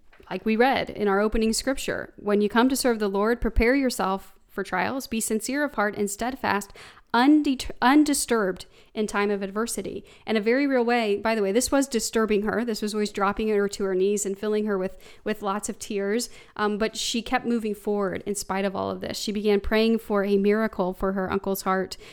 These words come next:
to be changed and that he would, he would see that this was coming from God. And she did indeed get that miracle. Um, and, and he did give her blessing. But the obstacles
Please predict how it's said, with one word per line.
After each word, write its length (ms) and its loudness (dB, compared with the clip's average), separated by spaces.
to 80 -2
be 160 2
changed 560 4
and 120 -4
that 200 -4
he 160 -2
would, 240 -4
he 160 -4
would 120 -4
see 180 -4
that 160 -4
this 160 -4
was 100 -8
coming 280 -2
from 140 -6
God. 240 -2
And 140 -4
she 120 -10
did 200 -4
indeed 260 -4
get 200 -4
that 140 -2
miracle. 540 -4
Um, 260 -2
and, 300 0
and 420 -2
he 300 -4
did 180 -2
give 200 -2
her 120 0
blessing. 600 -6
But 480 -4
the 140 -4
obstacles 880 -6